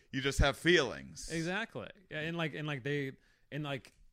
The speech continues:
Speaker 2: it's, a lot of it's subconscious. Like, I, the same way that, um, like, I would, uh, go to a house, like, in Boston. Like, I lived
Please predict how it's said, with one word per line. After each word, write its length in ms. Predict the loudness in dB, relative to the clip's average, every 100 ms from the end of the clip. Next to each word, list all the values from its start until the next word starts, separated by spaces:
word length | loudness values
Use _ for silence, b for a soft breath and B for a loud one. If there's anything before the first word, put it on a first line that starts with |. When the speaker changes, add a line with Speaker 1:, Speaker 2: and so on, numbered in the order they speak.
| _ -14
Speaker 2:
it's, 260 | -10 -10
a 160 | -10 -8
lot 180 | -4 -2
of 60 | -4
it's 120 | -8
subconscious. 840 | -8 -8 -10 -12 -12 -14 -12 -10
Like, 260 | -8 -8 -10
I, 260 | -8 -8 -8 -10
the 80 |
same 240 | -6 -4 -2
way 140 | -2
that, 260 | 0 -2 -2 _ _ _ _ _ _ _ _ -20 -20 _ -8
um, 540 | -6 -6 -8 -12 -18 _ _ _ _ _ _ -8
like, 100 | -2
I 120 | 0
would, 240 | -2 -4 -8
uh, 540 | -6 -4 -4 -6 -10 -14 _ _ _ _ -20 -14
go 340 | -8 -6 -6 -8
to 640 | -10 -8 -8 -8 -8 -12 -14 -14
a 160 | -14
house, 640 | -10 -6 -6 -6 -8 -8 -12 _
like, 220 | -12 -10 -8
in 160 | -8
Boston. 420 | -2 -2 -2 -8
Like, 180 | -10 -8
I 80 | -6
lived 300 | -4 -6